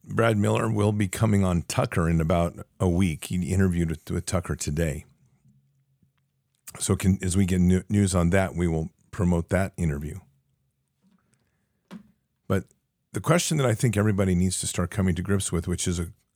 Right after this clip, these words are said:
a question that I'm really encouraging that we arrive at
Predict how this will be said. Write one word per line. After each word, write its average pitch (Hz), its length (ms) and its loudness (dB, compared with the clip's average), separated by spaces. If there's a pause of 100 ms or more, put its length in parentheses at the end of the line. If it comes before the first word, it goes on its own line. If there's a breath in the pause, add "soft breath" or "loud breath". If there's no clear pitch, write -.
(120)
a - 80 -6
question 131 460 0
that 85 100 -4
I'm 110 320 0 (240)
really 110 320 2
encouraging 87 800 0
that 90 120 -4
we 85 160 -2
arrive 82 420 0
at 73 220 -8